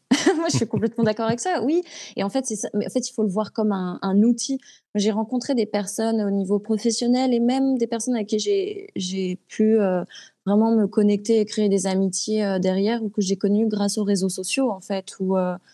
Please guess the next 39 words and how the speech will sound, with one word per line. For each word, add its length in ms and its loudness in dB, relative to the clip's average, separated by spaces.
où 340 0
on 160 2
s'est 160 -4
retrouvés 360 0
à 40 2
des 200 2
événements, 600 2
on 60 0
s'est 140 -4
retrouvés 320 0
dans 160 4
la 120 4
vraie 160 2
vie. 200 2
Mais 100 6
je 100 -2
pense 220 -2
qu'il 140 -8
faut 120 -2
faire 220 0
le 120 4
pont 300 2
très 240 0
vite 300 -2
avec 240 -2
la 120 4
vraie 220 2
vie 260 -4
et 60 -4
pas 140 -2
rester 280 -4
sur 220 -6
les 100 -8
réseaux. 340 -8
Sinon, 280 0
on 40 0
reste 280 -2
vite 360 0
coincé. 480 0